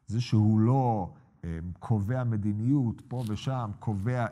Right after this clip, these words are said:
איך יתנהלו העניינים, אלא מדי פעם הוא נכנס לבית המדרש,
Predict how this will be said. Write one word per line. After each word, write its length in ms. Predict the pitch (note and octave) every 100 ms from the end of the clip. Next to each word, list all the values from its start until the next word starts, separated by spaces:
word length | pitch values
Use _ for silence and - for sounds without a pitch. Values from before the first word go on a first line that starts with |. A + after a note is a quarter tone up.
| -
איך 200 | A#2+ A#2+
יתנהלו 540 | A2+ A2+ G2+ G#2+ B2
העניינים, 560 | A2+ A2 G2+ B2 A#2+ G#2+
אלא 120 | G#2+
מדי 300 | A2 A2+ B2
פעם 300 | B2 C3+ A#2
הוא 100 | A#2
נכנס 340 | A2 B2 B2
לבית 260 | A#2+ A#2+ B2
המדרש, 640 | A2+ G#2+ A#2+ A#2 A#2+ A#2